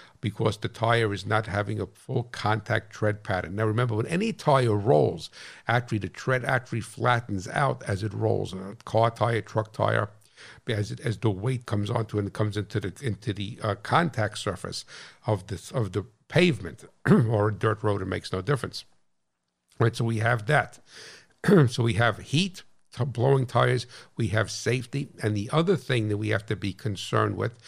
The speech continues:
to a lesser extent, depending upon what you're hauling, is that let's say you're going down the road seventy miles per hour and you're towing this trailer, whatever the trailer is,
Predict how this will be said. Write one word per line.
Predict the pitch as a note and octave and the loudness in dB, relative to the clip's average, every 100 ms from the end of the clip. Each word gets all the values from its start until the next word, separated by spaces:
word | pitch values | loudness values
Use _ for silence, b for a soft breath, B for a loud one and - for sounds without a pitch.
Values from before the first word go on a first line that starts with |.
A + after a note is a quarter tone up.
| B B B - | B B B -2
to | B2 B2 | 4 4
a | |
lesser | G#2 B2 D#3+ - A#2 G#2 | 4 4 4 2 -2 -2
extent, | - - G#2+ G#2 | -2 -2 -2 0
depending | A2 - G#2+ G#2+ A2 | -4 -2 -2 0 -2
upon | G#2+ G#2+ G#2 G2+ | -2 -2 0 -2
what | G2+ - | -4 -4
you're | F#2 F2+ | -4 -4
hauling, | - A#2+ A#2+ F#2+ F#2+ - B B B - | 0 2 2 0 -8 -14 B B B -4
is | G#2 | -2
that | A2+ | 2
let's | F3 - | 0 2
say | D3 | 0
you're | D3 D3 | 2 0
going | A#2+ C#3 C3 | 2 2 2
down | B2 A#2+ | 2 2
the | B2 | 2
road | A2 A#2 A2 | 2 0 -2
seventy | - - A2+ A2+ A2 | -4 -2 -2 -2 -2
miles | A2 A2 A2 | 0 0 -2
per | - F#2+ | -4 -2
hour | F#2+ F#2 | 0 -2
and | F#2+ | -2
you're | G#2+ | -4
towing | - G#2+ G2 G2+ | -4 -4 -2 -4
this | F#2+ - | -6 -8
trailer, | - - A2+ A2+ G2+ - - _ _ _ B B B B | -12 -2 0 0 -2 -6 -10 _ _ _ B B B B
whatever | G#2+ B2 B2 | 0 2 2
the | A2 A2 | -2 -4
trailer | - A#2 G2+ G2+ F2 | 0 2 2 -2 -6
is, | D2+ | -8